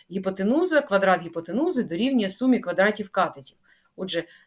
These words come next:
це квадрат дорівнює двом, а отже, це дорівнює корінь з двох. Так от, виявляється, число корінь з двох ніяк не існує таких чисел М Н, щоб можна було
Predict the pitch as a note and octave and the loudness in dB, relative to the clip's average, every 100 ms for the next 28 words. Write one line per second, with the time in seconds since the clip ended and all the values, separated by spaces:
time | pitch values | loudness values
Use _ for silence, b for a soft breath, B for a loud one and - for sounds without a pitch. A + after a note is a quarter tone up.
0 | _ - G#3+ G#3 E3 G3 C#4+ D#4+ F3+ F#3 | _ 2 2 0 -2 4 4 4 0 -2
1 | A3+ A3+ G3 F3 G3 F3 C#3+ - b b | 2 2 0 -2 -4 -4 -6 -12 b b
2 | b - F#3+ A#3+ C4+ G#3+ A3 G#3+ _ - | b -2 0 2 0 0 0 -2 _ 2
3 | C4+ A3 A3+ A#3+ A#3 A#3+ C4 B3+ G3+ E3 | 2 2 2 4 2 0 0 2 2 -4
4 | C3+ C#3+ - - b b b - F#3+ A3 | -8 -12 -16 -18 b b b -14 -6 -2
5 | A#3+ C4+ C4+ C#4+ C4 G#3 A#3 A#3 B3+ B3+ | 4 4 8 6 6 -2 0 2 0 2
6 | B3+ B3 B3 A#3+ D#4+ F#4+ - B B _ | 2 2 0 -2 -2 -2 -6 B B _
7 | G#3+ C4 E4+ D4+ B3 F#3 G#3 A#3 D4 - | 2 4 4 6 6 6 2 2 4 4
8 | C4+ A3 F#3+ G3 G3 F#3+ - G#3 - F#3 | 6 4 2 -2 -4 -2 0 0 0 -2
9 | G3+ G3 F#3+ - E4 G4+ F#4+ A3+ G#3+ C4+ | 2 2 2 2 2 2 0 -2 0 0
10 | A#3 G#3 A3 A#3 B3+ | 0 -2 0 2 2